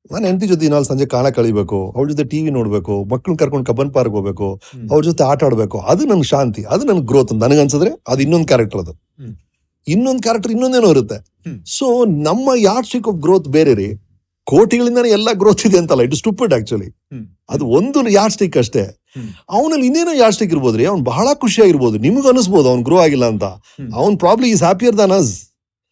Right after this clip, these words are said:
Speaker 2: ಹ್ಮ್.
Speaker 1: ಅದನ್ನ ನಾವು ಜಡ್ಜ್ ಮಾಡಕ್ಕಾಗಲ್ಲ. I've seen some characters, sir. You won't believe. ಹೊರಗಡೆ ಪ್ರಪಂಚಕ್ಕೆ ಅವ್ರು ಲೂಸ್ ಅಂತ ಅನಿಸ್ಬೋದು,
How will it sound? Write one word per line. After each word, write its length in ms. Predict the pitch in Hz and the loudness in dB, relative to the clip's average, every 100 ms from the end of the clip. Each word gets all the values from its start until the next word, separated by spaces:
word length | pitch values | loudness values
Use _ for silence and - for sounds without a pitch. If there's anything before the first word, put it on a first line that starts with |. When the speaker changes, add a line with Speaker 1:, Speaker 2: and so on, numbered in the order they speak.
| - | -18
Speaker 2:
ಹ್ಮ್. 160 | 123 104 _ 131 | -16 -16 _ -2
Speaker 1:
ಅದನ್ನ 180 | 170 | 0
ನಾವು 140 | 160 117 | 0 -2
ಜಡ್ಜ್ 640 | 90 _ - 143 131 165 | -8 _ -2 0 0 -2
ಮಾಡಕ್ಕಾಗಲ್ಲ. 460 | 285 262 226 175 131 | 0 0 0 0 0
I've 180 | 123 | 0
seen 280 | - 269 233 | -2 -2 0
some 140 | 202 175 | 0 0
characters, 480 | 196 208 190 135 123 | -2 0 -2 0 0
sir. 180 | 117 113 _ _ _ _ - | -2 -6 _ _ _ _ -4
You 160 | 175 | 0
won't 220 | 233 262 175 | 2 2 2
believe. 280 | 185 113 123 | 2 2 0
ಹೊರಗಡೆ 260 | 175 240 | 0 2
ಪ್ರಪಂಚಕ್ಕೆ 420 | - 196 202 175 | 0 -2 -4 0
ಅವ್ರು 140 | 165 135 | 0 0
ಲೂಸ್ 260 | 214 269 | 0 0
ಅಂತ 140 | 240 185 | 0 0
ಅನಿಸ್ಬೋದು, 480 | 175 135 113 101 | 0 0 -2 -4